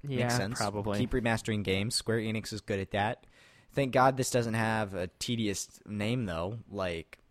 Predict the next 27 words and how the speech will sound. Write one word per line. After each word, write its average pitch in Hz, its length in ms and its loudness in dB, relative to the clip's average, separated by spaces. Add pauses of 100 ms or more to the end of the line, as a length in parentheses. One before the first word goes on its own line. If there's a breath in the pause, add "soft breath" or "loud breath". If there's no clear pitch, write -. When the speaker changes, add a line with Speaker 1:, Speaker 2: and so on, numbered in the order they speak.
(180)
Speaker 2:
certain 101 440 -4
games 92 420 -4
that 92 100 -4
are 92 80 -2
getting 92 240 -6
a 87 60 -6
trailer 92 300 -2
Speaker 1:
Yeah. - 60 -8
Speaker 2:
tomorrow 92 240 -4
morning 87 300 -6
at 80 140 -8
eight 90 160 -8
A 87 160 -4
M 85 140 -6
Speaker 1:
We'll, - 80 -8
Speaker 2:
Eastern - 200 -10
Speaker 1:
we'll 85 60 -12
Speaker 2:
Standard 87 320 -6
Speaker 1:
pick - 0 -
Speaker 2:
Time. 82 160 -6
Speaker 1:
that 92 160 -6
up 98 180 -4
in 69 80 -12
a 110 60 -10
second. - 240 -4
Speaker 2:
Cough, 87 280 -4
cough. 101 360 -2